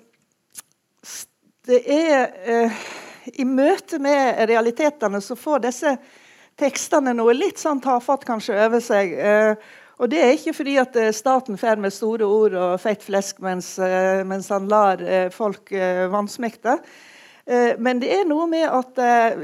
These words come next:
livserfaringer som rus, tap av, eh, foreldrerett, gamle foreldre og så videre sånn, det er rett og slett ikke enkelt å takle, selv om velferdsstaten støtter opp under sånn at, eh,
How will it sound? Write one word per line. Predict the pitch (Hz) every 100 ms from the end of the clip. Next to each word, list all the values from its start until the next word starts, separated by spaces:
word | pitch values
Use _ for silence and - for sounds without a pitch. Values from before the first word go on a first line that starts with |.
| 143 147 - - 196
livserfaringer | 311 359 330 269 262 247 240 240
som | 262 240
rus, | 247 311 311 302 294 - - -
tap | 269 254 254 254
av, | 220 220 220
eh, | 226 226 220 220 - _ _
foreldrerett, | 269 269 269 247 240 233 247 247 _ - - - _
gamle | 220 233 240
foreldre | 233 233 233 220 226 240 -
og | 214
så | 247
videre | 220 220 214
sånn, | 254 349 - - - -
det | - 285 381 -
er | 302 269
rett | 262 254
og |
slett | 240 220 208
ikke | - 233 214 226
enkelt | 220 - 160 151
å | -
takle, | 175 - 214 170
selv | - 294 247
om | 196
velferdsstaten | 190 190 247 - 202 202 170
støtter | 220 214 214 185
opp | 196
under | 202 196
sånn | 196 190 180
at, | 175
eh, | 170